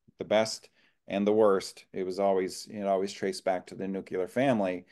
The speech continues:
And then, yes, you know, I would love to enhance what's already there character-wise. And, you know, if there's a parent, their, their parents aren't gonna invest in anything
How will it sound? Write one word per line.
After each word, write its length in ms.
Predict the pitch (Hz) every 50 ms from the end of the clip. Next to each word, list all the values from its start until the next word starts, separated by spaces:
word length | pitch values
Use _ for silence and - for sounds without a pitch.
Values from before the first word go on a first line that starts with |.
| - - _ _ _ _ _
And 200 | - 123 120 117
then, 360 | 135 170 180 165 131 117 107
yes, 580 | 110 135 170 170 123 92 82 - - - - - -
you 140 | - 113 104
know, 160 | 104 101 101
I 60 | 101
would 160 | 101 98 101
love 380 | 101 110 120 135 139 120 - -
to 500 | - - - 107 101 95 95 92 90 92 - _ _ _ _ _ _
enhance 680 | - 113 107 101 98 113 131 151 143 113 95 - - -
what's 180 | 107 95 -
already 360 | 107 107 107 107 104 104 101
there 340 | 98 - 110 117 127 117 101
character-wise. 1120 | 98 - - 98 95 90 90 90 - 90 87 87 90 87 82 82 82 82 85 85 80 -
And, 420 | - 85 87 87 87 85 85 87 98 - _ _ _ _ _ _
you 80 | 98
know, 100 | 95 92
if 80 | 87 90
there's 200 | - 95 92 92
a 60 | 95
parent, 440 | - - 113 107 101 95 92 90 85 - _ -
their, 240 | 104 120 131 156 -
their 180 | 135 143 151 -
parents 380 | - 143 175 196 214 208 -
aren't 160 | 170 147 127
gonna 160 | 117 131 123 107
invest 480 | 95 98 98 113 147 160 - - -
in 160 | - 98 101
anything 600 | 104 131 196 220 180 - - 95 90 85 85 -